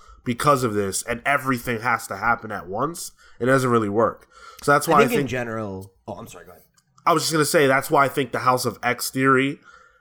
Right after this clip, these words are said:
Speaker 1: applied to the movies actually makes a lot of sense.
Speaker 2: Yeah, I think Magneto's honestly one of the biggest problems because his story is so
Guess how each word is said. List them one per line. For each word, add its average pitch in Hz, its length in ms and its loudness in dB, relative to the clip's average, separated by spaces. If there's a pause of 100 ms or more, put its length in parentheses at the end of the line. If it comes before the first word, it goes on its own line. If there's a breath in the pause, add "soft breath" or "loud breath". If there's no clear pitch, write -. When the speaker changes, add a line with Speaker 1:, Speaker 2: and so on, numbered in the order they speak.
(240 soft breath)
Speaker 1:
applied 123 520 2
to 139 100 -2
the 113 100 2
movies 131 560 0 (140)
actually 123 320 -2
makes 104 240 -6
a 101 40 -8
lot 90 180 -6
of - 60 -18
sense. - 420 -18 (1120 soft breath)
Speaker 2:
Yeah, 151 160 -2
I 147 60 2
think 226 180 0
Magneto's 131 480 0 (220)
honestly 120 380 -2
one 110 180 -6
of 95 140 -10
the 98 60 -6
biggest 92 380 -10
problems - 640 -6 (480)
because 123 360 -6
his 127 200 -2
story 123 340 -2
is 104 80 -4
so 110 840 0